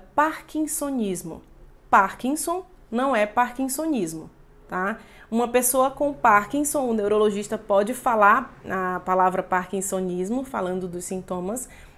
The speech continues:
mas quando a gente fala essa palavra, a gente tá falando de um conjunto de sinais e sintomas que se assemelham aos sintomas do mal de Parkinson.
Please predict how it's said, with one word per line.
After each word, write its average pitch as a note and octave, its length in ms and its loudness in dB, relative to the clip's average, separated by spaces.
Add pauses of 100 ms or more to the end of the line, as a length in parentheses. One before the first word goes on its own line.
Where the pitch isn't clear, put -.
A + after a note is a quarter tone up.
(100)
mas A3 400 2 (180)
quando C#4 220 2
a E4 40 6
gente D4 240 -2
fala D4 520 4
essa B3 240 -2
palavra, G3 640 0 (220)
a G3 100 0
gente A#3 240 -2
tá C4+ 100 0
falando C#4 600 2
de C4+ 100 -2
um D4 80 0
conjunto A3 560 -2
de G3 140 -6
sinais A#3 480 -2
e - 20 -12
sintomas A3+ 640 -4
que D#4+ 300 -4 (160)
se - 240 -4
assemelham C#4 840 2 (640)
aos A#3+ 480 6
sintomas G3+ 760 -4 (100)
do A#3 140 -6
mal F#3 200 -2
de F3+ 120 -6
Parkinson. - 680 -6